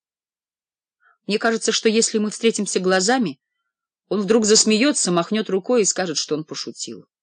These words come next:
Но мы не встречаемся глазами. «Четыре щей, четыре шницеля», говорит Лиля. Он оборачивается на её голос,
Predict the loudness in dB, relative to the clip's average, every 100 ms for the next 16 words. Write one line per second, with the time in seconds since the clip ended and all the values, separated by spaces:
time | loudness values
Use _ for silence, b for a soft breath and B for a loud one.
0 | _ _ _ _ _ _ _ _ _ _
1 | _ _ _ _ _ _ _ _ -6 0
2 | 2 2 0 -2 0 0 0 -2 -6 -6
3 | -14 -16 -20 _ _ _ _ _ _ _
4 | _ _ _ _ _ _ _ _ _ _
5 | _ 0 2 4 4 4 2 2 2 2
6 | 0 -6 -8 -6 -4 0 2 2 0 0
7 | 0 0 -2 -4 -2 -4 -4 -8 _ _
8 | _ _ _ -6 -2 0 0 -2 0 0
9 | 0 -4 -8 _ _ _ _ _ _ _
10 | _ _ _ -6 -2 2 2 2 2 0
11 | -2 -2 -2 -2 -4 -2 -2 0 0 0
12 | -4 -6